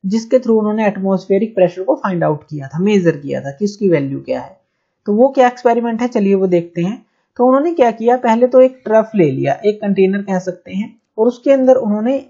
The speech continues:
प्योर मरकरी को कुछ लेवल तक फिल कर लिया। अब यहाँ पर क्या है, ये प्योर मरकरी है,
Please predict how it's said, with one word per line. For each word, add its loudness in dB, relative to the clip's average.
प्योर 4
मरकरी 0
को 0
कुछ 0
लेवल 2
तक -4
फिल -2
कर -4
लिया। -12
अब 2
यहाँ 2
पर 0
क्या 0
है, 2
ये 2
प्योर 4
मरकरी -4
है, -14